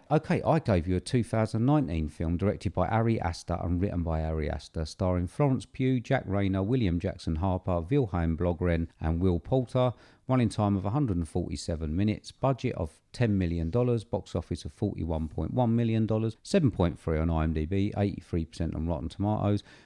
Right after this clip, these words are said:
with a synopsis of a couple travels to Sweden to visit a rural hometown's fabled midsummer festival. What begins as an idyllic retreat quickly devolves into an increasingly violent and bizarre competition at the hands of a pagan cult. I gave you two thousand nineteen's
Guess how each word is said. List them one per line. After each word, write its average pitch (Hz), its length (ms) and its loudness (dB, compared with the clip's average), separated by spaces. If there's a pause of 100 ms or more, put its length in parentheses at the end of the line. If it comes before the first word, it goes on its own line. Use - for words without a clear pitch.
(100)
with 131 120 2
a 123 40 0
synopsis 143 500 -2
of 139 160 2
a 117 60 0
couple - 340 -4
travels 98 360 0
to - 100 -10
Sweden 104 460 0
to 104 100 -4
visit 104 280 0
a 98 60 0
rural 139 560 4
hometown's 104 560 2
fabled 98 480 0
midsummer 98 640 0
festival. 73 600 -2 (300)
What 98 180 0
begins 104 400 2
as 95 100 -2
an 98 100 2
idyllic 95 400 2
retreat 87 480 -2
quickly 90 320 -2
devolves 85 520 0
into 82 240 -4
an 80 80 0
increasingly 101 580 -2
violent 92 460 0
and 80 160 -2
bizarre 87 340 0
competition 92 760 -2
at 82 160 -4
the - 60 -14 (100)
hands 85 280 0
of 76 100 -4
a 78 60 -4
pagan 87 680 -2
cult. - 440 -8 (460)
I 101 120 2
gave 101 300 0
you 113 220 2
two 135 240 -4
thousand 80 440 -2
nineteen's 101 680 -2